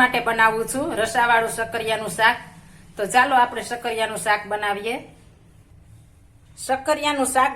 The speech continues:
બનાવવા માટે મેં એક કુકરમાં તેલ મૂકી દીધું છે, બે મોટા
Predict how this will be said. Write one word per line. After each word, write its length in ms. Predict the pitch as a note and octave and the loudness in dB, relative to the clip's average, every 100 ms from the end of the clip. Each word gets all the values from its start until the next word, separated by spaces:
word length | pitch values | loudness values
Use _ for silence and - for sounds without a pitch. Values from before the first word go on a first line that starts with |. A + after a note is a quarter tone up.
| C4 | 0
બનાવવા 340 | C#4 C4+ C4 C4 | 4 4 6 4
માટે 180 | C4 | 2
મેં 220 | C4 B3+ B3 | 0 0 2
એક 100 | B3+ B3 B3 A#3 | 0 0 0 0
કુકરમાં 480 | B3+ B3+ B3 A#3 A3 | -2 -2 0 0 0
તેલ 160 | A#3 A3+ A3+ | 0 0 -2
મૂકી 240 | A#3 A#3 | -6 -4
દીધું 260 | A#3 A#3 A3 | -4 -2 -2
છે, 100 | B3 C#4 - - - - - - - - - A3+ | 0 0 -2 -14 -20 -20 -20 -18 -18 -20 -10 2
બે 160 | C4 B3+ | 4 6
મોટા 240 | B3+ B3 | 4 6